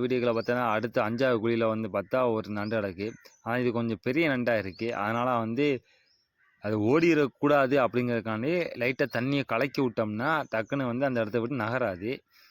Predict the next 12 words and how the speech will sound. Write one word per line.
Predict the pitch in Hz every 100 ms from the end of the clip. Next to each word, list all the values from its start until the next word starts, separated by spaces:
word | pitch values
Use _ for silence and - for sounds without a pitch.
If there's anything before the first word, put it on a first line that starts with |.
| - _
அதனால | 117 135 147
டக்குன்னு | 131 120 139
கையை | 117 123
வச்சு | 120 120
பிடிச்சாச்சு. | - 107 107 95 101 120 _ - _ _
இது | 123 147
கொஞ்சம் | 131 143 151 -
பெரிய | 123 131
நண்டா | 113 101
இருக்கு. | 95 117 131 -
இது | 131 135
வந்து | 139 156